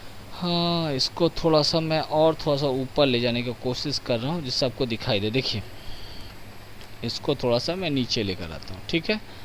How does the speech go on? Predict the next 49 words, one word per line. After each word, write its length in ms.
अब 140
आपको 240
अच्छी 200
तरह 120
से 120
दिखाई 360
दे 120
रहा 120
है। 200
अब 100
देखिए 280
क्या 240
करना 360
क्या 220
है, 340
दूसरा 340
वाला 160
जो 140
बैकग्राउंड 420
वाला 180
लेयर 300
है 200
उसको 300
सिलेक्ट 340
किया, 180
टाइमलाइन 440
स्टार्टिंग 420
पे 100
रखा। 340
अब 160
लेयर 300
पे 160
यहाँ 240
पे 140
दिया 240
हुआ 180
है, 60
इसको 240
आप 180
इससे 420
भी 180
नीचे 320
करके 280
स्क्रॉल 400
करके 320
यहाँ 340
पे 80
लेयर 300
वन 240